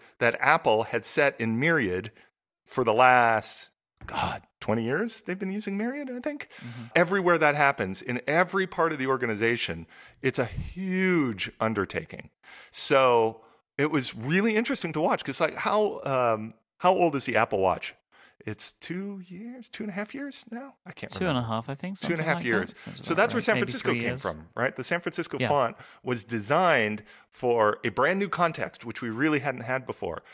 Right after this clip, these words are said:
Speaker 1: which was to be very, very tiny on a very small device with incredibly high resolution, right? So why did Apple need to create its own font? It had a very new context, right? There are fonts that have been designed in that context, but I think they wanted to have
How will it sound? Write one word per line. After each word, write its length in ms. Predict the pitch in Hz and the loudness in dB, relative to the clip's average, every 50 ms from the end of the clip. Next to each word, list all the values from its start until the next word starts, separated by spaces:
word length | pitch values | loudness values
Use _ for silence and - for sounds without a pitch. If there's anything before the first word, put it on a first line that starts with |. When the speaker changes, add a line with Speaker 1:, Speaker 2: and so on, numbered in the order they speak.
| - - - | -20 -12 -6
Speaker 1:
which 200 | - 120 - - | -6 -6 -4 -4
was 120 | 120 107 - | -6 -6 -8
to 80 | - | -8
be 300 | 107 107 110 107 101 101 - - - _ _ | -6 -4 -4 -4 -4 -6 -10 -16 -20 _ _
very, 340 | - 92 123 131 151 175 185 | -6 0 2 4 4 4 4
very 260 | 165 175 165 165 147 | 4 4 2 2 2
tiny 500 | - - - 147 143 143 120 104 104 123 - _ | 0 -2 -4 -2 -2 -2 -2 -4 -4 -6 -8 _
on 140 | - 120 117 | -4 -2 -2
a 40 | 107 | 0
very 260 | 92 113 123 151 165 | 2 4 4 4 2
small 340 | 160 - - 151 147 139 131 | 0 -4 -4 -2 0 0 0
device 600 | 117 120 110 123 127 120 95 85 90 - - - - - - - - - _ - | 0 0 2 2 2 2 2 0 -2 -4 -6 -8 -10 -16 -20 -20 -20 -18 _ -2
with 220 | 113 113 107 - - - | 0 0 0 0 -4 -10
incredibly 480 | 117 107 - - 139 131 135 - 120 | -10 -6 -2 0 2 2 2 2 -2
high 220 | 107 - 120 113 110 | -2 0 0 0 0
resolution, 640 | 92 98 98 90 101 98 117 139 - - - 82 - _ _ _ _ _ _ _ _ _ _ _ _ - | 0 0 -2 -2 -2 -2 -2 -4 -4 -6 -8 -12 -20 _ _ _ _ _ _ _ _ _ _ _ _ -4
right? 240 | 95 92 85 - - | -2 -2 -2 -2 -4
So 460 | - - 123 117 113 104 104 101 101 - - - - _ _ | -2 2 4 6 6 6 4 4 0 -2 -10 -20 -20 _ _
why 640 | - - 107 104 104 110 113 117 117 117 117 120 120 | -14 -10 -6 -2 2 4 6 6 6 6 6 4 2
did 180 | 113 107 117 110 | 2 2 4 4
Apple 260 | 110 113 113 - 113 | 4 4 4 0 -4
need 160 | 107 117 117 | -6 -6 -6
to 60 | 120 | -8
create 340 | - - - 120 110 127 135 - | -8 -4 -2 0 0 0 -2 -4
its 160 | - 113 - | -6 -6 -4
own 160 | 127 120 117 | -4 -4 -4
font? 380 | 107 - 117 131 190 240 - - - - | -2 0 2 2 2 2 0 -4 -6 -4
It 140 | 117 107 | -4 -4
had 200 | - - 127 117 | -2 0 0 0
a 40 | 107 98 | 0 0
very 600 | 92 92 98 110 110 113 113 110 110 107 104 92 87 | -4 -2 2 4 4 4 4 4 2 0 -2 -4 -4
new 320 | 98 113 120 123 123 113 | -2 0 2 2 2 0
context, 720 | - - 113 107 107 104 - 98 82 82 - - - - - _ - | -2 0 0 0 0 0 -4 -6 -6 -6 -8 -14 -14 -16 -18 _ -8
right? 240 | 98 95 92 95 | -4 -2 -2 0
There 120 | 110 165 190 | 2 2 4
are 120 | 175 151 156 - - _ _ | 2 2 0 -6 -16 _ _
fonts 320 | - 156 156 160 156 - - | 2 4 4 4 2 0 -2
that 100 | 127 120 | -2 0
have 160 | 117 123 117 | 0 -2 0
been 160 | 117 117 113 | -2 -2 -2
designed 400 | 98 101 92 110 107 107 117 110 | -4 -4 0 0 0 0 0 -2
in 220 | 107 120 123 135 131 | -4 -4 -2 -2 -2
that 140 | 104 95 | -4 -4
context, 400 | - - 92 87 78 - - - | -4 -4 -6 -6 -6 -8 -14 -12
but 80 | - - | -10 -8
I 80 | 95 95 | -8 -4
think 180 | - - - | -4 -4 -2
they 60 | 135 | 0
wanted 240 | 113 107 107 107 101 95 | 0 0 0 0 -2 -2
to 40 | |
have 340 | 90 101 98 92 90 - - | -2 -2 0 0 0 -2 -4